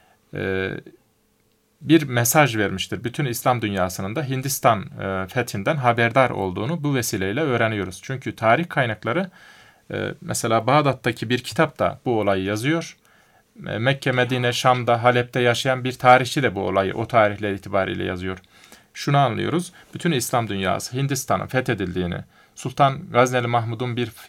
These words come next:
Hindistan fatihi olduğunu o tarihlerde öğrenmiş oluyordu. Bu vesileyle, e, zamanının büyük olaylarını gerçekleştiren bir hükümdar olarak Sultan Mahmud'un,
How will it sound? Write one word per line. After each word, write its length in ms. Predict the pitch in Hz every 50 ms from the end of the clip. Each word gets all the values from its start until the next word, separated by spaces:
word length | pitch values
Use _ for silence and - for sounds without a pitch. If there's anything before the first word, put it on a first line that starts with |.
| _ -
Hindistan 460 | 123 120 120 135 131 - - 127 107
fatihi 480 | 101 - 117 107 110 110 - 127 131 135
olduğunu 420 | 123 101 95 92 98 104 127 170
o 120 | - 156 151
tarihlerde 540 | - 139 117 107 101 95 104 104 113 123
öğrenmiş 460 | 170 160 160 160 156 151 151 143 139 -
oluyordu. 440 | 110 101 98 92 90 87 90 92 - _ - - - - _ _ _
Bu 100 | - 160
vesileyle, 580 | 180 165 - - 156 139 131 120 117 143 180 196 - _ _ _ _ _ _ _ _ _ -
e, 380 | 104 101 101 98 98 98 98 101 - - 98 - _ - _ _
zamanının 720 | - - 120 123 127 139 139 143 147 151 151 175 202 175
büyük 220 | 143 143 170 170 -
olaylarını 500 | 151 135 127 120 113 110 107 104 104 104
gerçekleştiren 1040 | 101 113 113 110 - - 110 - 110 110 104 - - - 120 139 175 185 185 175 139
bir 140 | 156 -
hükümdar 560 | 135 151 147 - 151 143 139 151 139 113 92 - _ _ -
olarak 280 | 101 98 95 95 101
Sultan 360 | - - 135 120 - 131 120 113
Mahmud'un, 580 | 113 113 110 113 117 117 113 135 127 101 -